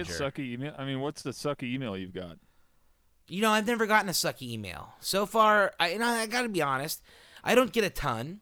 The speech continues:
Speaker 3: um, which is, I blame you, ladies and gentlemen. You're, you're out there, you're, you're not, you're not participating.
Speaker 2: Well, you
Speaker 3: I'm
Speaker 2: gotta,
Speaker 3: not hearing from you enough.
Speaker 2: you gotta spin it this way. <clears throat> Just think, the people who do contribute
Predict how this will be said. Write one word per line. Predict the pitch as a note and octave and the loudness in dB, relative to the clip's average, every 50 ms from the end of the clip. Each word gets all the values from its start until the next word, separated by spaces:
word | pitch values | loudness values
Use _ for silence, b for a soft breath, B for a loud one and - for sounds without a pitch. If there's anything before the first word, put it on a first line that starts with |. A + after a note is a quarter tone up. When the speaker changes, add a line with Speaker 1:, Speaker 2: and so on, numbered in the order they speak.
| _ b b b b b b b | _ b b b b b b b
Speaker 3:
um, | D3+ D#3 D#3 D3+ D3+ D3+ D#3 - - | -2 0 0 0 0 -4 -6 -2 2
which | G3+ A3 A3+ A#3 | 2 4 4 4
is, | C#4 A#3+ A#3+ - | 0 0 0 4
I | - A3+ A#3 | 4 4 4
blame | F#3+ B3 D4 D4 C4+ C4 | 4 4 2 2 0 0
you, | D4 D#4 B3 - - - - _ | 0 0 0 0 -2 -8 -16 _
ladies | - D3+ D#3 D#3+ D3+ C3+ | -4 -2 0 0 0 -2
and | C#3 B2 | -2 -4
gentlemen. | C3 C#3 C3 B2+ C3+ D3 E3+ F#3 G3 _ _ _ _ _ _ _ _ _ _ - | -4 -4 -4 -4 -6 -8 -8 -10 -12 _ _ _ _ _ _ _ _ _ _ -8
You're, | D#3+ G3+ G3 | -6 -6 -4
you're | E3+ G#3+ A3 G#3+ G#3 | -2 2 4 6 6
out | A3+ B3 - - | 6 6 4 6
there, | B3 A#3+ A#3+ A#3+ | 6 6 6 4
you're, | A#3 A3 G#3+ | 2 -2 -4
you're | - G#3+ A3 A3+ | -8 -6 -4 -2
not, | A3+ A3+ A3+ A3 - - | 0 0 0 -2 -2 -4
you're | - A3 | -4 -2
not | A3+ A3 G#3 F3+ | -2 -2 -2 0
participating. | - G3+ G3+ - F#3+ E3 - - C#3+ - A#2 A2 F#2 E2 D2+ C#2 - - _ - | -2 -4 -4 -4 -6 -6 -6 -8 -8 -8 -8 -8 -6 -8 -10 -12 -16 -16 _ -2
Speaker 2:
Well, | G3+ G#3 | 0 0
you | - G#2+ C#3+ F3+ | 0 0 0 4
Speaker 3:
I'm | G3+ | 6
Speaker 2:
gotta, | G3+ A#3 | 8 8
Speaker 3:
not | G#3+ | 6
hearing | G3 A#3+ A#3+ A#3+ A3 | 6 4 2 2 0
from | F3 - E3 C3+ C3 | 0 -2 -2 -2 0
you | B2 A#2 | 0 0
enough. | A2 A2 G#2 F#2+ - - - - | 0 -2 -4 -8 -10 -10 -10 -6
Speaker 2:
you | D#3 D3+ | -2 0
gotta | F#3+ A3 E3+ C3 B2 F2+ - - _ _ _ - | 2 4 4 4 2 0 -4 -12 _ _ _ -8
spin | - - - - - F#3 F3 D#3 | -4 -4 -2 -2 0 0 0 0
it | - - | 0 -2
this | D#3+ E3 - - - | -2 -4 -4 -2 -4
way. | F2+ C#2+ - - - - | -4 -4 -4 -8 -12 -10
<clears throat> | - - - C#4+ - E3 E3 - - - - - - - - - - - - - - _ _ _ - A#2+ | -8 -8 -8 -8 -8 -10 -12 -14 -16 -20 -20 -20 -20 -20 -20 -20 -20 -20 -20 -20 -20 _ _ _ -14 -10
Just | - F#3 F3+ - | -8 -8 -6 -2
think, | G3+ G#3 F3 C3 - - | -2 -2 -2 -2 -4 -8
the | - A2+ | -8 -4
people | - - A3+ A#3+ - A#3 | -2 0 0 0 0 0
who | F3+ G3 C#3+ A2 | 2 2 2 0
do | G2 - G#2+ B2+ C#3+ C#3 | 0 0 0 0 0 0
contribute | - F3 D3 C3+ - - D3 D3 D#3+ F3 F#3+ G3+ G#3+ - | -2 -4 -4 -4 -2 -2 -2 -2 -2 -4 -6 -6 -6 -8